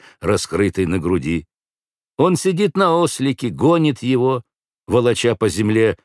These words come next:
свои черные босые лапы. Вот верховой турецкий солдат с карабином наперевес, зорко оглядывающий окрестные ущелья и овраги.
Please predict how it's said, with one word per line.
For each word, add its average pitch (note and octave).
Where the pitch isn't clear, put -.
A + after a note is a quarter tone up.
свои G#2+
черные G2+
босые G2
лапы. F#2+
Вот -
верховой E3+
турецкий D3+
солдат A#2+
с -
карабином B2
наперевес, A#2+
зорко C3
оглядывающий B2
окрестные A2
ущелья G#2+
и G#2
овраги. F#2